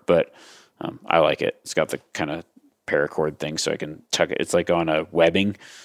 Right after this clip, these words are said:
so I can tuck it underneath and wear the release. I don't really like to use, I mean, I, I shoot all kinds of releases just in the backyard for fun when I'm target shooting. Um, I've got a back tension. I've got a thumb release. I've got,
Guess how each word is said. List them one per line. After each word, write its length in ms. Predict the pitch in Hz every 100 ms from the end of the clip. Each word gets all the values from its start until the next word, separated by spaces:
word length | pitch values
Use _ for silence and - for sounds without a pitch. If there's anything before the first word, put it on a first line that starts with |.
| _
so 80 | -
I 20 |
can 160 | 76 -
tuck 200 | - - 85
it 100 | 82
underneath 500 | 80 80 82 87 87
and 180 | 76 - -
wear 320 | - 78 80 80
the 100 | 80
release. 400 | 78 78 87 -
I 60 |
don't 180 | 80 -
really 200 | 78 78
like 260 | 76 78 -
to 120 | -
use, 320 | 78 82 - - - - - - _ -
I 60 |
mean, 120 | 85
I, 260 | 85 87 90
I 40 |
shoot 340 | 95 - 117 78
all 140 | 78
kinds 280 | - 82 85
of 60 | 85
releases 640 | 85 82 - 85 - -
just 260 | - 69
in 80 | 76
the 80 | 76
backyard 540 | 76 69 78 80 80
for 120 | - 80
fun 320 | - 82 80
when 120 | 76
I'm 100 | 76
target 320 | - 76 80
shooting. 360 | - 82 82 82 - - - _ -
Um, 260 | 78 - 65
I've 120 | 73
got 180 | 71 71
a 160 | 65 -
back 240 | 76 -
tension. 400 | - 76 71 73
I've 160 | 69 -
got 180 | 60 67
a 80 | 69
thumb 320 | - 73 73
release. 380 | 76 76 76 73
I've 140 | 73
got, 360 | 78 73 69